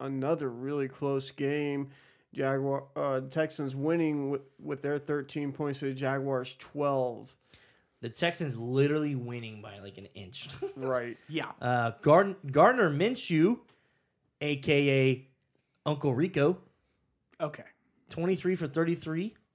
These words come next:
Speaker 2: two hundred thirteen, and a touchdown. He can, in fact, this has been proven, throw a pigskin over the mountains. And, uh, he ran the ball, too.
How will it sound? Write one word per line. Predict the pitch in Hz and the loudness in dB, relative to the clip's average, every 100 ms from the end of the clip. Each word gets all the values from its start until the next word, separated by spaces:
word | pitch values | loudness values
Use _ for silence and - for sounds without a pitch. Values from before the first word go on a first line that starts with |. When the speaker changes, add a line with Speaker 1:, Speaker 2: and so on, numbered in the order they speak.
| _ - | _ -4
Speaker 2:
two | 175 | -2
hundred | 170 156 135 | 0 -2 -2
thirteen, | 160 143 - 170 170 165 - | -4 -4 -6 -4 -4 -6 -8
and | 123 127 127 | -6 -4 -4
a | 123 123 | -4 -4
touchdown. | - 139 - 113 - | -2 -2 -2 -10 -6
He | 156 | -8
can, | 170 - 170 175 190 202 202 - | -8 -8 -4 -2 -4 -6 -12 -10
in | 147 | -10
fact, | 135 151 131 - - - _ _ | -4 -2 -2 -8 -16 -20 _ _
this | 117 139 | -12 -8
has | 131 | -6
been | 165 | -6
proven, | 170 196 127 107 - _ _ _ _ _ | -2 -2 -2 -8 -12 _ _ _ _ _
throw | - 135 | 0 2
a | 131 | 2
pigskin | 139 135 - 120 | -2 -8 -6 -6
over | 110 107 | -6 -8
the | |
mountains. | 101 92 - 80 - _ _ _ _ _ _ - | -10 -14 -20 -20 -20 _ _ _ _ _ _ -14
And, | 110 113 110 107 107 104 - - | -10 -6 -6 -6 -8 -12 -18 -10
uh, | 113 110 110 120 | -6 -4 -4 -4
he | 147 | -4
ran | 180 214 | -2 0
the | 381 | 0
ball, | 196 139 | 2 2
too. | 131 - 349 104 | 2 0 0 0